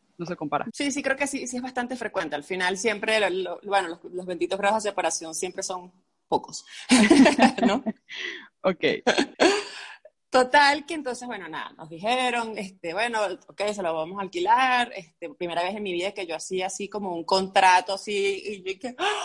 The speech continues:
Speaker 2: "Ay, qué angustias". <laughs> Porque, bueno, obviamente era yo la que era la responsable del taller, ¿no? Ah, porque a todas estas, perdón, o sea, nosotros metiéndonos en esto y Lula tenía, nosotros alquilamos, comenzamos en marzo,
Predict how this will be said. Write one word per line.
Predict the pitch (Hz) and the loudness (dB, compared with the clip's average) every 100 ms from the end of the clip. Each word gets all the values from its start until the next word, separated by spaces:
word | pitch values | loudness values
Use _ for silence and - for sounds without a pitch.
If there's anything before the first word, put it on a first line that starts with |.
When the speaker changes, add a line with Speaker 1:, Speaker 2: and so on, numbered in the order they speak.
| 285 | -6
Speaker 2:
"Ay, | 262 302 311 | -4 -2 -4
qué | - | -2
angustias". | 277 285 311 285 - 285 269 - - - - - - | 0 2 2 0 2 2 2 -4 -10 -4 2 4 4
<laughs> | - 220 185 220 - - 196 - - 453 508 - 262 | 4 2 2 2 2 -2 -8 -8 -2 -2 -2 -10 -4
Porque, | 226 220 | -2 0
bueno, | 214 196 | 0 4
obviamente | 202 208 220 233 233 - | 4 2 2 -2 -4 -4
era | 202 202 | 2 2
yo | 214 214 | 2 0
la | 233 233 | 0 0
que | 185 | 0
era | 180 | 2
la | 202 | 2
responsable | 208 - 156 156 131 156 | -2 -10 -8 -4 -4 -4
del | 165 | -4
taller, | 117 117 - - | -6 -8 -12 -12
¿no? | - - - | -12 -12 -4
Ah, | 196 226 | 4 4
porque | 214 185 | 4 0
a | |
todas | 180 190 | 0 -2
estas, | 254 247 262 | -2 -8 -8
perdón, | 190 180 208 156 _ - | -6 -6 -6 -10 _ -16
o | 175 | -12
sea, | 196 175 160 147 | 0 2 4 0
nosotros | 175 175 185 233 | -6 -8 -6 -2
metiéndonos | 269 247 240 262 269 | -2 0 -2 -2 -2
en | 247 | -2
esto | 330 - 381 | -4 -4 -6
y | - | -4
Lula | 214 196 240 | -2 2 2
tenía, | 262 226 226 247 277 - _ _ | 2 0 0 -2 -4 -10 _ _
nosotros | 214 214 254 277 - | -12 -4 -4 -4 -2
alquilamos, | 233 226 233 285 311 | -2 2 0 0 -2
comenzamos | 254 220 214 254 269 | -2 0 2 2 0
en | 202 | -2
marzo, | 175 156 - - | -2 -2 -4 -10